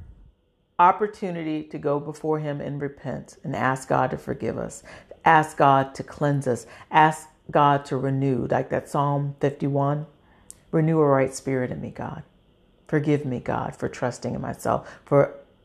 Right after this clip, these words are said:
distrusting you, for trusting myself in the lies that I tell." We don't want to be like Ananias and Sapphira.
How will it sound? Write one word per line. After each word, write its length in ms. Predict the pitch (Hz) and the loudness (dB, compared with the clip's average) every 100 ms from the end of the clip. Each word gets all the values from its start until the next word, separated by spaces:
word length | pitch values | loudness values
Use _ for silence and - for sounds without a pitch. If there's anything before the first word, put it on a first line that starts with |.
| _ | _
distrusting 720 | 156 143 - 147 139 - 135 | -2 -2 -4 -4 -4 -6 -6
you, 200 | - - - _ _ _ _ _ _ _ _ | -6 -8 -14 _ _ _ _ _ _ _ _
for 120 | - | -2
trusting 480 | 156 - 170 - 165 | 0 4 2 2 -4
myself 760 | 139 135 - 131 120 131 - _ _ _ _ | -2 -4 0 0 0 -6 -18 _ _ _ _
in 160 | 151 139 | 0 4
the 80 | |
lies 460 | 131 131 135 135 127 | 6 8 6 6 2
that 100 | 135 | -2
I 140 | 117 | -2
tell." 480 | 117 - 117 127 139 _ _ _ _ _ _ _ _ _ _ _ _ | -4 -8 -8 -8 -12 _ _ _ _ _ _ _ _ _ _ _ _
We 120 | 170 180 | 4 8
don't 200 | 185 160 | 8 6
want 180 | 165 165 | 4 2
to 40 | |
be 160 | 156 156 | 2 4
like 260 | 143 135 - | 4 2 -2
Ananias 600 | 139 139 131 131 131 135 | -2 -2 -2 -2 -4 -8
and 120 | 127 | -8
Sapphira. 580 | 127 - - 127 123 | -10 -10 -12 -10 -12